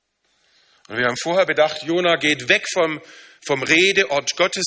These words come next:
in diesem Tempel und er meint, er hat jetzt viel, viel Platz geschaffen zwischen Gott und sich,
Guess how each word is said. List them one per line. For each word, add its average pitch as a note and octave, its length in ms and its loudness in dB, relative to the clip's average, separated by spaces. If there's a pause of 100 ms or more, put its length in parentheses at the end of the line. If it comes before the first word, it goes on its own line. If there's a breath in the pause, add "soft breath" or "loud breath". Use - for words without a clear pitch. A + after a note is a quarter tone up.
in D3 120 -8
diesem C#3 380 -2
Tempel F3 500 -2 (880 soft breath)
und C#3 80 -4
er C#3+ 120 4
meint, C#3+ 360 2 (1300)
er C#3 140 -2
hat C#3+ 80 -4
jetzt C#3 300 -2
viel, G#3+ 360 0 (160)
viel G3 280 -2
Platz F3+ 400 -2
geschaffen C3+ 440 -2
zwischen B2+ 320 -6
Gott F3+ 200 -4
und A#2+ 200 -8
sich, - 280 -4